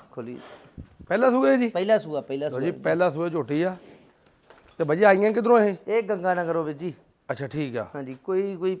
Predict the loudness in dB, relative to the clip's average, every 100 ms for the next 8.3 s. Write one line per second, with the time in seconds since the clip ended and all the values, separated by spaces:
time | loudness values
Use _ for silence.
0 | -10 _ _ _ _ -6 -4 -4 -8 -8
1 | -6 -2 0 0 -6 -8 -4 -4 -4 -10
2 | -12 -10 -10 -10 -12 -14 _ _ -4 -2
3 | -2 -6 -10 _ _ -20 -20 -18 -8 -4
4 | -4 -8 _ _ _ _ _ _ _ _
5 | _ _ -20 -20 -20 -20 -20 _ _ -20
6 | -20 _ _ -12 -8 -6 -8 -12 _ 4
7 | 8 8 6 2 2 4 2 2 4 6
8 | 8 8